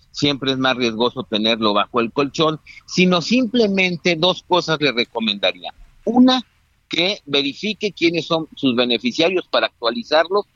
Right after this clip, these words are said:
Uno. Dos, cada seis meses, cada año,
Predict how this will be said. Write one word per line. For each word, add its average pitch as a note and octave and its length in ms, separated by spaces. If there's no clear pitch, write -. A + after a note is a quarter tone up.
Uno. G#2+ 320
Dos, - 360
cada A3+ 300
seis G#3+ 320
meses, E3+ 680
cada F#3 600
año, D#3 520